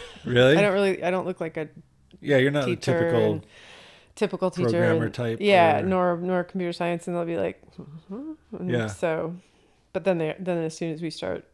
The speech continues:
Speaker 1: rolling, um, and learning, they're like, "Ah, this is great." So, and th-, I don't have any bias against who learns. I just want it to be open to everybody. So.
Speaker 2: Well, that's the best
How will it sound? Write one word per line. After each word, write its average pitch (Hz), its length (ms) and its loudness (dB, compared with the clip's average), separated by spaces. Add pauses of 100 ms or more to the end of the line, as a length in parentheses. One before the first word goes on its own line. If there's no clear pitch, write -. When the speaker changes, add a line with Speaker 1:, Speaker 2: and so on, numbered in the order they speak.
(140)
Speaker 1:
rolling, 175 640 -8 (120)
um, 170 460 -10 (720)
and 175 120 -8
learning, 165 340 -6
they're 165 160 -10
like, 165 220 -10
"Ah, 294 200 -6
this 214 180 -12
is 180 80 -16
great." - 420 -12
So, 156 220 -14 (640)
and 160 460 -8 (600)
th-, - 120 -12
I 160 100 0
don't 170 160 -4
have 175 260 -2
any 165 140 -6
bias 160 600 -4
against 165 380 -8
who 208 240 -2
learns. 160 280 -4
I 170 80 -4
just 165 220 -10
want 156 200 -8
it - 100 -10
to 165 120 -12
be 170 320 -10
open 170 280 -14
to 165 60 -10
everybody. - 400 -14
So. 175 260 -16 (680)
Speaker 2:
Well, 110 140 -10
that's - 160 -10
the 117 100 -8
best 101 380 -8